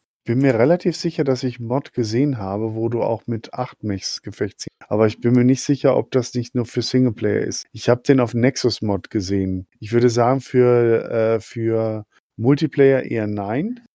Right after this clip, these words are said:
Äh, für Singleplayer ja. Warte mal, ich such gerade mal parallel.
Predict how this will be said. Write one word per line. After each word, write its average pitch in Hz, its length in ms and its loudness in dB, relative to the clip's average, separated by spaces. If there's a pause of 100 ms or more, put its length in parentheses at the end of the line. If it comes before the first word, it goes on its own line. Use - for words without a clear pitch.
(140)
Äh, 123 600 4 (380)
für 123 500 4
Singleplayer 131 760 2
ja. 104 680 0
Warte 101 180 -10
mal, 107 180 -4
ich 104 120 -10
such 123 220 -6
gerade 117 300 4
mal 120 280 0
parallel. 113 720 0